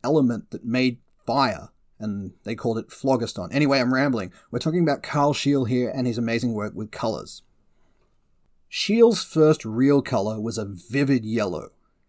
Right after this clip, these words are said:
Canary yellow, we'd call it today. And he created that by mixing chlorine, oxygen, and ammonia. This allowed him to make an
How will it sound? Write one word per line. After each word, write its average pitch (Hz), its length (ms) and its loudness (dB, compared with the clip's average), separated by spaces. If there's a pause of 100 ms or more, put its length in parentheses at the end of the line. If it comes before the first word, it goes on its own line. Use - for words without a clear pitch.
(180)
Canary 165 460 4
yellow, 101 260 -4
we'd 101 180 -10
call 85 220 -6
it - 80 -14
today. - 320 -14 (960)
And 120 140 -4
he 143 120 -4
created 165 480 4
that 127 220 2
by 113 140 -2
mixing 113 680 0 (380)
chlorine, 135 840 4 (220)
oxygen, 117 760 -2
and 107 240 -4
ammonia. 117 600 0 (1080)
This 156 160 4
allowed 147 320 4
him 139 100 2
to 127 80 2
make 127 180 2
an 123 120 -4